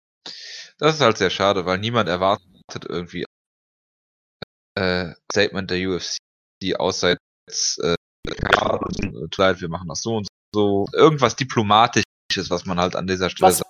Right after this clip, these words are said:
Speaker 1: sagen sollte.
Speaker 2: Professionelles.
Speaker 1: Ja, die U F C will auch mal professionell sein mit ihrem Reebok-Deal und allem möglichen Pipapo.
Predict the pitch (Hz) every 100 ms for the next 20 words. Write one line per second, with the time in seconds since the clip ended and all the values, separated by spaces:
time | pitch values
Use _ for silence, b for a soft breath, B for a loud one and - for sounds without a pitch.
0 | - - 226 240 240 175 170 - - 190
1 | 175 131 - - - _ _ _ _ -
2 | _ _ _ B B B - 135 208 113
3 | - _ - _ - B B - 147 180
4 | - 175 233 202 143 120 107 - 107 110
5 | 104 101 104 104 98 95 104 98 92 -
6 | 101 98 - 101 95 98 98 95 92 95
7 | 98 87